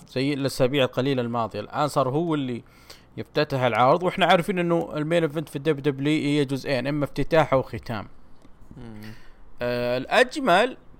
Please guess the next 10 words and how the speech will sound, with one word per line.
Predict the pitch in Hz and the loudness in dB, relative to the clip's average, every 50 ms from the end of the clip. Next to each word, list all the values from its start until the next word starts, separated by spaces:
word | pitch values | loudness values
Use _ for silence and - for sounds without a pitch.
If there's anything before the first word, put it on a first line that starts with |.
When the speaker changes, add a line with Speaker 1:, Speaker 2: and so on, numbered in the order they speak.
| - | -6
Speaker 1:
كان | - 151 151 156 | -2 0 2 2
إنه | 147 147 147 | 2 0 -2
كوفي | 139 - - 226 233 226 233 208 | -2 0 0 0 0 0 -2 -6
كينغستون | - - 196 180 165 135 - - - 123 113 104 | -4 -4 -4 -2 -4 -4 -6 -8 -8 -8 -8 -6
بعد | 107 113 101 113 - 120 | -6 -6 -6 -6 -8 -10
انتقادنا | 120 - - 135 - - 185 180 180 156 151 147 147 143 | -12 -10 -8 -8 -2 4 6 6 6 6 4 0 0 2
له | 151 151 135 120 | 2 0 -2 -2
الأسابيع | 117 113 110 - - 117 117 127 143 151 123 123 | -6 -8 -8 -6 -6 -6 -4 -4 -2 -2 -2 -2
القليلة | 117 - - 123 143 156 143 131 | -4 -6 -6 -6 -4 -4 -4 -4
الماضية | 123 120 110 107 107 104 101 104 104 110 | -4 -4 -4 -6 -6 -8 -8 -8 -10 -10